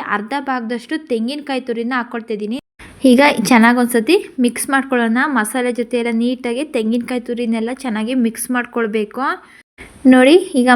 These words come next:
ಮಸಾಲೆ ಎಲ್ಲ ಚೆನ್ನಾಗಿ ಮಿಕ್ಸ್ ಮಾಡಿದಾಗಿದ್ಮೇಲೆ ಈಗ ನಾನು ಕೊನೆಯದಾಗಿ ಕೊತ್ತಂಬರಿ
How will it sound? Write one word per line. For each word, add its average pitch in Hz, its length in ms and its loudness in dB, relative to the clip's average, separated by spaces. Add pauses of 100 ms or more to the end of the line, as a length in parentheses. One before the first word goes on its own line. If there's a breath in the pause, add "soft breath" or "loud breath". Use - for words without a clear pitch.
ಮಸಾಲೆ 262 440 2
ಎಲ್ಲ 254 100 0 (120)
ಚೆನ್ನಾಗಿ 247 360 -2 (260)
ಮಿಕ್ಸ್ 240 220 -2 (100)
ಮಾಡಿದಾಗಿದ್ಮೇಲೆ 247 920 -2 (200)
ಈಗ 247 160 0
ನಾನು 254 180 -2 (100)
ಕೊನೆಯದಾಗಿ 262 500 -2 (100)
ಕೊತ್ತಂಬರಿ 269 400 -2